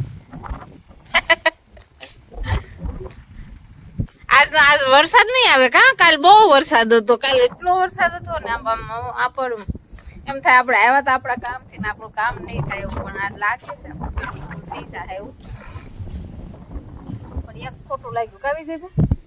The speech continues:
મામા વહી ગયા. એમ સારું જ હતું, એમ કાંઈ એટલા બધા માંદા નહોતા, પણ આમ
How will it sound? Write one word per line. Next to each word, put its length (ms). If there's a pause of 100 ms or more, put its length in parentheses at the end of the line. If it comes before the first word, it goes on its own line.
(120)
મામા 360
વહી 300
ગયા. 240 (1700)
એમ 220
સારું 360
જ 80
હતું, 220 (120)
એમ 120
કાંઈ 140
એટલા 140
બધા 240
માંદા 380
નહોતા, 340
પણ 220
આમ 120